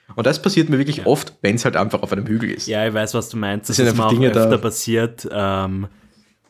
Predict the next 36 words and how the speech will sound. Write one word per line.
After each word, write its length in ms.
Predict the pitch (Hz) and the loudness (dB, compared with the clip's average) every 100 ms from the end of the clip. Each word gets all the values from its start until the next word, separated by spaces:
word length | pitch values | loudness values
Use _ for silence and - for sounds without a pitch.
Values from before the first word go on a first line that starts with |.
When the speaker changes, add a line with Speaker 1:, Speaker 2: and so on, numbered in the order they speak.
| _ | _
Speaker 2:
ja, 480 | - 92 90 98 - _ _ _ _ | -2 0 0 -2 -8 _ _ _ _
ja. 280 | 85 85 95 _ _ _ _ _ - | -4 -4 -6 _ _ _ _ _ 2
Wie 100 | 131 | 4
du 100 | 135 | 6
sagst, 420 | 113 101 104 - | 4 2 2 -4
also, 140 | 110 113 - - | -4 -6 -12 -4
i-, 220 | 107 - _ | -4 -4 _
glaubst 420 | - 110 110 - - | 2 2 2 -4 0
du, 160 | 170 | 2
dass, 500 | 165 143 135 - - | 4 2 2 -2 -4
dass 320 | - 123 - | -2 -2 -2
da 140 | - 120 | 2 2
noch 360 | 120 113 110 113 - - | 4 4 2 0 -6 -4
Performance-Patches 1080 | 147 - 110 98 107 117 - 92 - 117 - | -2 2 2 4 2 0 -2 -2 0 -4 -4
kommen? 420 | - 113 131 180 | -4 -2 -2 -2
So 160 | - - | -4 -2
als 180 | 110 113 | -2 -2
letzte 300 | 104 - 127 | -6 -6 -10
Frage. 460 | 123 - - 139 214 _ _ _ _ _ _ _ _ _ _ _ _ _ _ _ _ _ _ | -8 -8 -8 -8 -10 _ _ _ _ _ _ _ _ _ _ _ _ _ _ _ _ _ _
Speaker 1:
Ähm, 540 | 104 113 120 120 117 - _ _ _ _ | -2 0 0 -2 -6 -10 _ _ _ _
normalerweise 1000 | 117 113 101 196 240 214 202 196 185 175 | -2 0 2 2 2 2 2 4 2 2
bei 80 | 123 | 0
jeder 380 | 117 202 262 | 2 2 2
anderen 380 | - 185 185 175 | 2 2 4 2
Firma 400 | 156 139 160 143 | 2 2 4 4
würde 140 | 131 135 | 2 2
ich 60 | |
sagen, 200 | 135 117 | 2 2
natürlich, 580 | 95 - 143 135 - - | 0 -2 0 0 -2 -10
da 140 | - | -4
wird 180 | 98 98 | -4 0
absolut 520 | 107 117 120 120 165 | 0 0 0 0 0
Speaker 2:
Mhm. 60 | 117 | -2
Speaker 1:
noch 80 | 107 | -6
Performance 460 | - - 95 - | -8 -6 -4 -4
gepatcht. 460 | - - 92 - - | -6 -4 -4 -6 -14